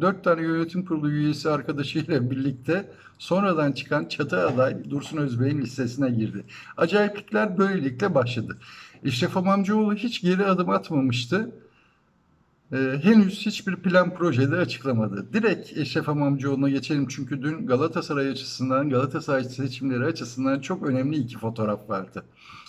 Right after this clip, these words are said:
İlk fotoğrafta, e, daha önce iki adaya da, e, destek vermeyeceğini, Galatasaray'ın Ekim'de seçime gideceğini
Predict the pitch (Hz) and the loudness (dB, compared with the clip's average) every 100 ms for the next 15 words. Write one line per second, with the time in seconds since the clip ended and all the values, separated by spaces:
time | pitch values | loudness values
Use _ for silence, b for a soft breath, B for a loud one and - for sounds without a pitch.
0 | - 226 233 208 170 151 - 123 156 185 | 0 0 2 0 2 2 0 2 0 0
1 | B B B B B B _ _ _ _ | B B B B B B _ _ _ _
2 | _ _ _ _ _ _ _ _ _ _ | _ _ _ _ _ _ _ _ _ _
3 | _ _ _ 113 110 110 110 110 113 - | _ _ _ -4 -2 -2 -2 -4 -8 -14
4 | - _ _ _ _ - 123 131 196 226 | -20 _ _ _ _ -4 4 6 6 4
5 | 185 151 135 135 - - - _ _ _ | 2 0 0 -2 -2 -12 -20 _ _ _
6 | _ _ - - - - _ _ _ _ | _ _ -20 -20 -20 -20 _ _ _ _
7 | _ _ _ - 127 123 247 185 180 170 | _ _ _ -6 -4 6 6 8 6 4
8 | 160 160 - - - _ _ 127 117 113 | 6 6 4 -4 -20 _ _ -2 0 2
9 | 113 113 113 113 117 120 - - _ _ | 2 2 0 -2 -4 -8 -14 -20 _ _
10 | _ _ _ _ _ _ _ _ _ _ | _ _ _ _ _ _ _ _ _ _
11 | _ - - - 147 160 196 185 156 196 | _ -20 -20 -2 0 2 0 0 2 2
12 | 202 185 131 135 139 170 175 180 180 185 | 4 0 2 2 2 2 0 0 -2 -2
13 | 180 151 - 175 180 196 175 - 170 180 | 0 0 0 0 0 -2 -4 -2 -4 -2
14 | 165 139 117 143 131 131 156 | -2 0 4 4 4 2 -2